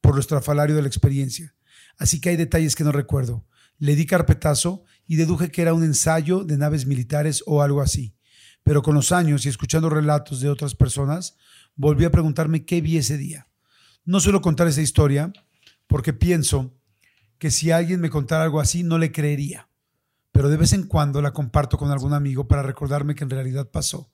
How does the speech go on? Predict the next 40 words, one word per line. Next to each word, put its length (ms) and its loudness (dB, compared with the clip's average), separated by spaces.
y 100 -6
que 140 0
no 100 2
fue 140 -4
solo 200 -2
un 80 -2
sueño. 380 -8
Como 240 -2
colofón, 580 -2
al 160 -2
día 160 0
siguiente 440 -2
hubo 60 -2
una 160 -2
tormenta 480 -2
de 140 -2
aire 240 0
en 60 0
la 100 -2
ciudad 300 -4
que 120 -8
tiró 220 -2
varios 240 -2
espectaculares 720 -2
y 40 -4
árboles, 440 -4
durante 300 0
la 120 0
cual 180 0
el 100 -2
cielo 240 -2
se 120 -4
veía 180 -2
naranja. 460 -6
No 200 2
sé 120 -2
si 100 -4
tuvo 240 -2
que 120 -6
ver 360 -4